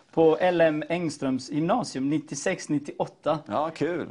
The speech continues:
Speaker 1: Så,
Speaker 2: Kul.
Speaker 1: så han tittar ikväll.
Speaker 2: Ja, roligt.
Speaker 1: Och, eh, han, du kommer säkert inte ihåg honom. <laughs> Det var ju så många år
Speaker 2: Jo,
Speaker 1: sedan,
Speaker 2: se
Speaker 1: men
Speaker 2: hans ansikte skulle jag säkert göra det.
Speaker 1: Ja,
Speaker 2: Mm.
Speaker 1: säkert.
Speaker 2: Ansikten kommer jag bra ihåg.
Speaker 1: Ja,
Speaker 2: Mm.
Speaker 1: okej.
Speaker 2: Mm.
Speaker 1: Ja, jag ska visa det sen, <laughs> hur
Speaker 2: Mm.
Speaker 1: han ser ut då.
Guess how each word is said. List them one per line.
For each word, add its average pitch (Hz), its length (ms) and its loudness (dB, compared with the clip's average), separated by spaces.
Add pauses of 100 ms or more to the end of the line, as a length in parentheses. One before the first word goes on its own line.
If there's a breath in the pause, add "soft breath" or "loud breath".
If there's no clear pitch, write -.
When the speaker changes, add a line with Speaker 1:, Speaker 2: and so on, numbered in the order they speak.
Speaker 1:
Så, - 220 -6
Speaker 2:
Kul. 156 100 -2
Speaker 1:
så 180 160 2
han 202 220 2
tittar 196 220 -4
ikväll. 170 400 -2
Speaker 2:
Ja, 156 300 0
roligt. 131 360 -2
Speaker 1:
Och, 156 360 -4
eh, 156 220 0
han, 139 280 -2
du 131 120 -6
kommer 127 320 -6
säkert 120 240 -10
inte 127 180 -8
ihåg 143 220 -2
honom. 131 460 -6
<laughs> - 80 -14 (160)
Det 143 100 -2
var 139 80 -4
ju 139 60 -6
så 123 100 -12
många 139 220 0
år 139 140 0
Speaker 2:
Jo, 113 60 0
Speaker 1:
sedan, 131 120 0
Speaker 2:
se - 100 0
Speaker 1:
men 151 60 4
Speaker 2:
hans 147 100 -2
ansikte 233 340 -2
skulle 185 140 -2
jag 147 80 -2
säkert 143 180 -4
göra 101 160 0
det. 101 140 -6 (160)
Speaker 1:
Ja, 127 180 0
Speaker 2:
Mm. 92 100 -2
Speaker 1:
säkert. - 160 0
Speaker 2:
Ansikten 196 300 -2
kommer 151 140 0
jag 135 60 0
bra 120 160 0
ihåg. 92 300 -4
Speaker 1:
Ja, 147 120 -4
Speaker 2:
Mm. 247 120 0
Speaker 1:
okej. 156 140 -2
Speaker 2:
Mm. 123 140 -4
Speaker 1:
Ja, 156 220 0
jag 156 120 0
ska 170 100 -6
visa 170 220 -4
det 147 60 -2
sen, 139 220 -2
<laughs> 170 220 -4
hur 123 80 -4
Speaker 2:
Mm. - 120 0
Speaker 1:
han 143 100 0
ser 139 140 -2
ut 147 160 -6
då. 135 160 -6